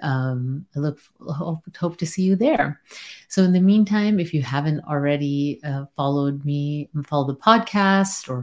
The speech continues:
followed on YouTube, if you're watching this on YouTube, please go ahead and do that. I'd love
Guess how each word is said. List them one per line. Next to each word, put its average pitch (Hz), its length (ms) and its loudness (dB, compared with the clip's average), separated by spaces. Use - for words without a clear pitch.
followed 139 220 0
on 143 160 0
YouTube, 202 600 2
if 160 140 -10
you're 160 100 0
watching 147 320 -2
this 139 160 -6
on 151 120 -2
YouTube, 202 500 0
please 156 240 -2
go 151 160 0
ahead 143 320 -4
and 143 320 -4
do 226 200 2
that. 214 440 2
I'd 147 140 -2
love 151 440 2